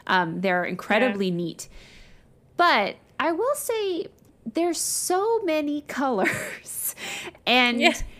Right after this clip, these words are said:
Speaker 1: the flavors do not, like, the, the color, the color story of it does not seem cohesive.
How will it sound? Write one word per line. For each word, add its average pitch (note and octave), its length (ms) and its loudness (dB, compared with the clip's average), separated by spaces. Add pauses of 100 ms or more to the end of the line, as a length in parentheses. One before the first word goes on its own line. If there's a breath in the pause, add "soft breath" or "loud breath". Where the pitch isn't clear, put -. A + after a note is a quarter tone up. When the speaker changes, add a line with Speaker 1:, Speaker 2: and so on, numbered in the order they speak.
(120)
Speaker 1:
the D#4+ 160 0
flavors B4 600 0
do D#4 140 -4
not, C#4+ 440 -2
like, C4 180 2
the, D4+ 80 -2
the C4 180 -2
color, F#4+ 440 0
the - 140 -6
color C#4+ 380 0
story A3 320 -2
of F#3+ 140 0
it F#3 80 -2
does F#3+ 140 -6
not F3+ 180 -2
seem F#3+ 280 -4
cohesive. G3 640 -4